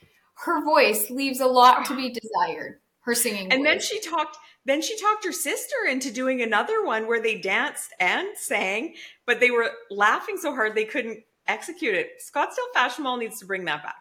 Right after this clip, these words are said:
Speaker 2: That was classic.
Speaker 1: That was classic. Um,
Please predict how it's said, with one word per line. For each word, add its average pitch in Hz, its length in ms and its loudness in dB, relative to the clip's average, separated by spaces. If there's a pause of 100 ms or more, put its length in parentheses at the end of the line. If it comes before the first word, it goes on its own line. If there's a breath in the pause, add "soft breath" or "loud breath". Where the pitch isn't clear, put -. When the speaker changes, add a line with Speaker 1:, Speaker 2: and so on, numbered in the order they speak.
(160)
Speaker 2:
That 190 180 2
was 233 180 -2
classic. 247 480 -6 (540)
Speaker 1:
That 302 200 6
was 285 200 4
classic. - 560 -4 (1120)
Um, 247 800 0